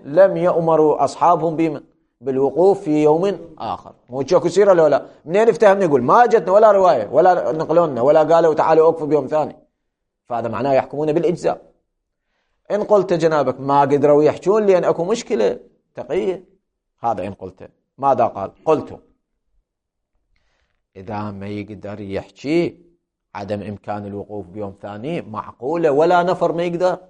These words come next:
خو الشيعة دا يروحون كلهم مجاميع يبينون، فد نفر نفرين ما معقولة كل-، ك-، ك-، كلهم يقعون في التقية. يعني كل أتباع أهل البيت عليهم تقية؟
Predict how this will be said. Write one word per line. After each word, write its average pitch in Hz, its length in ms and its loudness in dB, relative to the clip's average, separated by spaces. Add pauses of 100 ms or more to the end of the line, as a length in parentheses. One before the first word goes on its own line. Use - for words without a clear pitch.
(880)
خو 117 140 -10
الشيعة 131 380 -2
دا 123 100 0
يروحون 123 340 -2
كلهم 151 340 -6
مجاميع 180 720 0
يبينون، 120 480 0 (760)
فد 101 220 -14
نفر 220 340 0
نفرين 233 520 0 (680)
ما 101 180 -14
معقولة 170 640 -2
كل-، 156 280 -6
ك-، - 200 -12
ك-، - 320 -12
كلهم 139 280 -8
يقعون 123 380 -8
في 117 80 -14
التقية. 101 360 -18
يعني 87 200 -16
كل 151 200 -8
أتباع 127 380 -2
أهل 123 80 -2
البيت 131 480 -4 (420)
عليهم 139 280 -4
تقية؟ 156 540 -6